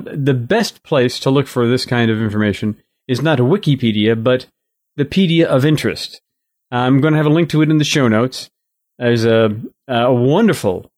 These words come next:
Wikipedia. I don't know who puts it all together, if it's one person or a group, but they really do a great job of summarizing some of the episodes, de-, you know,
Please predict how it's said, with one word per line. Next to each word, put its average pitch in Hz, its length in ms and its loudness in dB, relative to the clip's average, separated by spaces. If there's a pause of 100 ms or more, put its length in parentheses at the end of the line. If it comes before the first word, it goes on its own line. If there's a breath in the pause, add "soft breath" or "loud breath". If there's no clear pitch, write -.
Wikipedia. 127 680 0
I 123 120 2
don't 147 120 2
know 139 140 2
who 135 120 2
puts 131 260 -2
it 135 60 0
all 131 120 2
together, 123 300 0
if 117 120 -4
it's 101 120 -10
one 135 140 0
person 127 300 -2
or 113 80 0
a 107 80 -2
group, 127 240 0
but 113 180 0
they 127 240 0
really 143 440 0
do 123 140 2
a 113 40 2
great 120 240 -2
job 113 300 0
of 107 420 -2 (600)
summarizing 151 560 0
some 131 160 2
of 120 40 2
the 139 80 2
episodes, 151 640 0
de-, 131 380 -2
you 131 100 2
know, 117 140 0